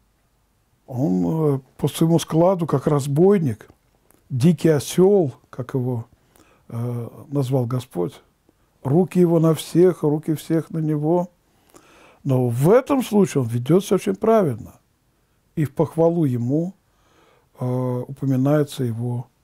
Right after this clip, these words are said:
э, возраст. В тот же самый день обрезаны были Авраам и Измаил, сын его.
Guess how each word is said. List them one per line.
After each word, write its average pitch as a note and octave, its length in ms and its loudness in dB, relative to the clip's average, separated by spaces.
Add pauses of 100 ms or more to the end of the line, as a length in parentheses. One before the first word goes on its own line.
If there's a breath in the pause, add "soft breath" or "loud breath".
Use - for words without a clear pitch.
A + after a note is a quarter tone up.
(140)
э, - 40 -18
возраст. A2+ 960 -10 (4000 soft breath)
В - 120 -10
тот C4 300 2
же B3+ 160 2
самый A#3+ 380 2
день G3 540 4
обрезаны G3+ 800 4
были F#3+ 480 6
Авраам F#3+ 800 2
и G#3 200 4
Измаил, G3+ 500 2
сын D3 340 -2
его. A#2+ 300 -6